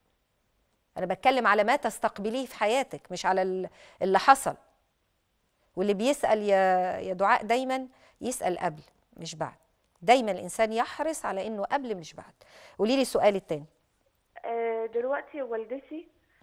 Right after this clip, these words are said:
Speaker 2: من ساعة ما اتجوزت وانا مش عايزة تكلمني، تقول لي: "لا، انا مش هكلمك، آه، عشان انتي اخترتي ان انتي تتجوزي وما تصرفيش عليا"، ان انا كنت بشتغل وبصرف عليها قبل ما
Speaker 1: مم.
Speaker 2: اتجوز.
Speaker 1: مم.
Speaker 2: فبعد بقى ما اتجوزت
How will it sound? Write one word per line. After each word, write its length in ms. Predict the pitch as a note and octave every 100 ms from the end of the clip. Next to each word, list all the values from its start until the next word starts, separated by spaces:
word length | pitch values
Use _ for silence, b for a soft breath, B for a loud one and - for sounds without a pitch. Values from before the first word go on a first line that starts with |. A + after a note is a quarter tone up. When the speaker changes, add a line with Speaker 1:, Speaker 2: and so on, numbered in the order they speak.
| _ -
Speaker 2:
من 100 | G#3+ B3+
ساعة 200 | C#4+ C#4
ما 60 | A3+
اتجوزت 520 | A3 A3 C#4+ - D4
وانا 680 | A#3 G#3 G#3+ G3 F#3 F#3+ F#3+ F#3+ - b b b _
مش 160 | G3 A3
عايزة 240 | C4+ B3
تكلمني، 580 | B3 G#3 A3 A3 F#3+ F3 - _ _
تقول 240 | G3 A3+ A3+
لي: 100 | A3+
"لا، 100 | A#3 G#3+
انا 100 | A3
مش 180 | A3 G#3
هكلمك، 680 | F#3+ F#3+ A3 A#3+ B3 -
آه، 320 | G#3+ G3+ G3 F#3+ b b b
عشان 220 | - A3+
انتي 160 | A#3 B3+
اخترتي 380 | - A#3 A#3 A3+
ان 60 |
انتي 160 | A3 A#3+
تتجوزي 680 | A3 G3+ F#3+ G#3 A#3 D4+ E4+ - b b b _
وما 200 | G#3 G#3
تصرفيش 500 | G#3 - A3+ B3+ A#3+
عليا"، 420 | G#3 G#3 F#3 E3 - G3
ان 100 | A3
انا 120 | A#3
كنت 280 | A#3 - G3+
بشتغل 580 | G3+ - _ D4+ E4
وبصرف 440 | C#4 A#3+ - A#3+ -
عليها 340 | F#3 D#3+ - - -
قبل 240 | F#3 G3+
ما 60 | F3+
Speaker 1:
مم. 40 | E3
Speaker 2:
اتجوز. 180 | D3+ D3 _ _ _
Speaker 1:
مم. 260 | F#3 F3 D#3 _ b b b b b b b _ -
Speaker 2:
فبعد 640 | G#3+ G#3+ A3 F#3 - C#4+ D#4+
بقى 200 | D4+ D4+
ما 100 | D#4+
اتجوزت 480 | - B3+ B3+ F#4